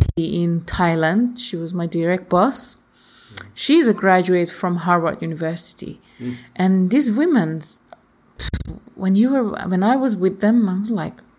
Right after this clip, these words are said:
Speaker 1: "I have to be better than them."
Speaker 2: <laughs>
Speaker 1: The authority they talk, I have to talk authoritative,
Speaker 2: Mm.
Speaker 1: you know?
Speaker 2: Right.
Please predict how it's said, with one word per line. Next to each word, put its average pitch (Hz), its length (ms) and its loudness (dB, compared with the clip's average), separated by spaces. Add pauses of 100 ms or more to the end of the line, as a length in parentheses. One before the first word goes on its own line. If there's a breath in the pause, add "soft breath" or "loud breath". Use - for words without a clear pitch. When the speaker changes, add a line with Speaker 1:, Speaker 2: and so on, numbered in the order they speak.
(220)
Speaker 1:
"I 202 80 -6
have 233 180 -2
to - 60 -12
be 156 80 -4
better 175 340 0
than 151 200 -4
them." 170 260 -8 (240)
Speaker 2:
<laughs> 123 240 -10 (720 loud breath)
Speaker 1:
The 185 220 0
authority 240 680 0
they 190 140 2
talk, 202 380 -2
I 185 120 -4
have 220 340 -4
to 240 100 0
talk 226 380 -2
authoritative, 180 840 0 (260 loud breath)
Speaker 2:
Mm. 104 60 -18 (420 loud breath)
Speaker 1:
you 196 140 0
know? 185 240 0 (880)
Speaker 2:
Right. - 160 -4